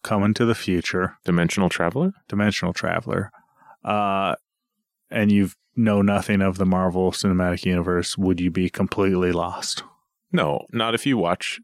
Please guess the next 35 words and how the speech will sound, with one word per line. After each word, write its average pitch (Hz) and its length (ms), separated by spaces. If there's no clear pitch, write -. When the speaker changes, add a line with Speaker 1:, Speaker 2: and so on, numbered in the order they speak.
Speaker 2:
Doctor 92 320
Strange 85 640
Speaker 1:
If - 60
Speaker 2:
and 85 280
Speaker 1:
you've, - 80
Speaker 2:
WandaVision. 92 280
Speaker 1:
if 69 80
you've 104 60
watched - 280
nothing 98 540
at 90 140
all. 82 360
Speaker 2:
Oh, 98 440
you 85 280
would 85 160
be 78 200
very 85 280
confused. 64 720
Speaker 1:
Okay. 104 420
All 120 100
right. 104 240
Speaker 2:
You 90 220
would 85 460
be 76 600
the 85 240
mo-, 85 320
I 113 80
mean, 110 300
it, - 140
everything 131 380
would 104 160
still 101 200
make 85 200
sense. - 540
Speaker 1:
Mm-hmm. 123 240